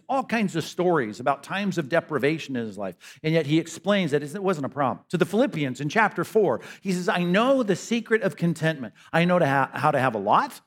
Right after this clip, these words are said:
and I'm fine. I know how to have a little bit, I'm fine. I know what it is to be in poverty. I know what it is to have riches. I know what it is to be hungry. I know what it is to be full. And you know what? It's fine. I can do all things through Christ who strengthens me,"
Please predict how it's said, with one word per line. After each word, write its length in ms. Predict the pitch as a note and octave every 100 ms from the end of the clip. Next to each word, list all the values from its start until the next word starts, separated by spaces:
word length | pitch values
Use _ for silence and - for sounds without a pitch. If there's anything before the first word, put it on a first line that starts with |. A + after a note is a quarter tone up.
| -
and 140 | F3
I'm 120 | B2+ G#2+
fine. 400 | - C#3 C4+ D4+
I 60 | E3
know 120 | C3+
how 160 | A#2+
to 60 | A#2+
have 100 | A2+
a 60 | A2
little 260 | C3+ B3+
bit, 220 | C4 D4 -
I'm 180 | C3
fine. 480 | B2+ D#3 E3 B3 C#4 - _ _ -
I 80 | F3+
know 160 | G3
what 100 | G#3+
it 140 | G3 F#3+
is 160 | G3+
to 80 | F#3
be 140 | D3+
in 100 | C#3
poverty. 420 | - A#3 C#4 D4 G#3
I 80 |
know 140 | E3+ G#3
what 160 | G#3
it 80 | F#3+
is 200 | G#3 G3 - F3+
to 100 | G#3+
have 180 | F3+ F3
riches. 280 | A#3+ A#3 F#3
I 60 |
know 120 | F3+
what 100 | G3+
it 60 | F#3+
is 140 | F3
to 60 | D3+
be 100 | C#3+
hungry. 360 | E3+ A#3+ A3 G3+
I 60 |
know 120 | E3+
what 160 | G3+ G3+
it 100 | F3
is 100 | F3
to 60 | D3+
be 100 | D#3+
full. 360 | - G3 F#3+ - E3+
And 160 | F3+ F#3+
you 60 |
know 100 | G3
what? 180 | G3+ G#3
It's 220 | G3+ F3 -
fine. 580 | - G#3 F#3 C3+ G#2 - _ _ -
I 140 | D#3+ F#3+
can 240 | F3+ F#3
do 100 | D#3+
all 300 | F3 F#3 A3
things 320 | - F#3+ F3
through 180 | - D#3
Christ 400 | - E3+ F3+ -
who 100 | E3
strengthens 600 | - - F3 E3 D#3 D#3+
me," 240 | F3 F3+